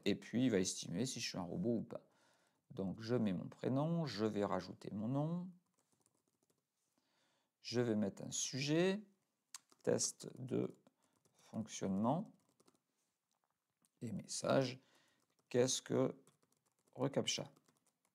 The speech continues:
Voilà, et j'envoie le message. Ah, pardon, j'ai oublié de mettre une ad-, une adresse mail. Je croyais que c'était mon nom, mais en fait, c'est juste une adresse mail qu'il voulait. Donc, je vais, euh, bah, je vais mettre mon adresse mail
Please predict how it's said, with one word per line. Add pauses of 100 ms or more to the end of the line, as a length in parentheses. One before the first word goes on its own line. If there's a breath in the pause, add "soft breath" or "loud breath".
(2000)
Voilà, (180)
et
j'envoie
le
message. (2250)
Ah,
pardon,
j'ai
oublié
de
mettre
une
ad-, (220)
une
adresse
mail.
Je
croyais
que
c'était
mon
nom,
mais
en
fait,
c'est
juste
une
adresse
mail
qu'il
voulait. (400 loud breath)
Donc,
je
vais,
euh,
bah,
je
vais
mettre
mon
adresse
mail